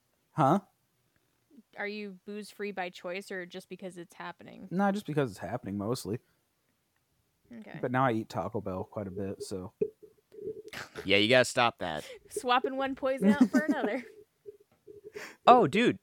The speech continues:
Speaker 3: here's one. Um, if you hate dealing with vegetables, also,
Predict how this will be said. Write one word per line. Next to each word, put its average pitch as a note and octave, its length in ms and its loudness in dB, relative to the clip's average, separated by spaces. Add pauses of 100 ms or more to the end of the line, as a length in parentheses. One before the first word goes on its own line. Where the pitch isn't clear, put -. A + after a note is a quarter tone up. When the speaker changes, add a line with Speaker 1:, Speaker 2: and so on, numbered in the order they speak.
(160)
Speaker 3:
here's E3+ 260 0
one. C3+ 240 2 (220)
Um, C#3 460 8 (140)
if C#3 200 -2
you C3+ 320 2 (160)
hate D3+ 240 0
dealing D3 260 2
with A2 140 -2
vegetables, G#2 680 0
also, G#2+ 580 2